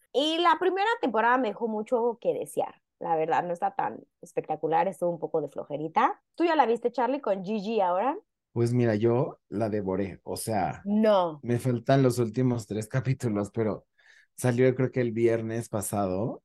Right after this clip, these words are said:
Speaker 2: y no he podido dejar de verlo. O sea, hasta repetí un capítulo que dije, "A ver, no me quedó claro esto".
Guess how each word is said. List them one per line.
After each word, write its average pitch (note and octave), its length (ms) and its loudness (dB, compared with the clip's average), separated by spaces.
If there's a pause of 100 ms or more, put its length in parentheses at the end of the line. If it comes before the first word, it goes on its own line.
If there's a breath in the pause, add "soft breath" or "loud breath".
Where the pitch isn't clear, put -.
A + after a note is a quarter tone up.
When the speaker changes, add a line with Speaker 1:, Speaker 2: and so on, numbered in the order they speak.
(120)
Speaker 2:
y G#2 580 0
no G#2+ 180 2
he G#2+ 40 0
podido A2 320 0
dejar F2+ 280 -4
de F2 100 -2
verlo. E2+ 300 -4
O E2+ 80 -8
sea, G#2+ 180 -4
hasta G#2+ 200 -4
repetí G#2 360 -4
un A#2+ 80 0
capítulo G#2 500 -4
que F2+ 80 -4
dije, E2+ 240 -6
"A D2+ 80 -6
ver, F2 260 -8
no G#2+ 100 -8
me B2 140 -6
quedó D2+ 200 -10
claro E2 280 -8
esto". C3+ 420 -6